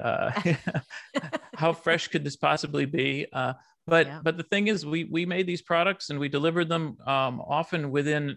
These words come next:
Speaker 1: an hour of making, making them. So, um,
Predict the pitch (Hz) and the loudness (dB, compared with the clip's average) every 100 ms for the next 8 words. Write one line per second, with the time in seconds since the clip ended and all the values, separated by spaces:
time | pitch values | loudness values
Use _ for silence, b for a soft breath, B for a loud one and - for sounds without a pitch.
0 | - 135 131 127 147 160 135 117 123 135 | -8 -6 -2 2 2 4 2 0 0 0
1 | 147 135 120 120 139 _ _ _ _ 127 | 0 -2 -4 -6 -14 _ _ _ _ -2
2 | 147 143 123 113 95 - 151 139 123 B | 0 0 -2 -2 -4 -2 2 2 2 B
3 | B - 131 123 123 | B 0 2 2 -2